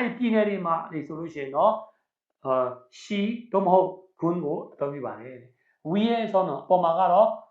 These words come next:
종로구로, 중구로가 이게 마, 빠울마네. 그래서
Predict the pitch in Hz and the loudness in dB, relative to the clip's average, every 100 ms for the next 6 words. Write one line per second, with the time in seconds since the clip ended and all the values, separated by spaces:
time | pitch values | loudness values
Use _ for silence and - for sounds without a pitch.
0 | _ _ 180 208 240 254 269 240 202 185 | _ _ 6 8 6 0 0 4 4 4
1 | - 175 175 170 165 160 147 135 - _ | 0 -2 -2 -4 -4 0 0 -2 -12 _
2 | _ _ 196 233 240 247 202 196 180 170 | _ _ 2 2 2 0 -2 -2 -2 -2
3 | 175 185 185 - _ _ - 160 214 220 | 0 0 -2 -10 _ _ 2 4 4 -2
4 | - _ 139 175 143 160 214 - _ - | -14 _ -2 0 2 0 -2 -10 _ 6
5 | 147 139 123 113 110 110 110 110 120 _ | 6 6 0 -6 -8 -14 -20 -20 -20 _
6 | _ _ _ _ _ _ _ _ _ - | _ _ _ _ _ _ _ _ _ -2
7 | 147 139 - | 2 2 0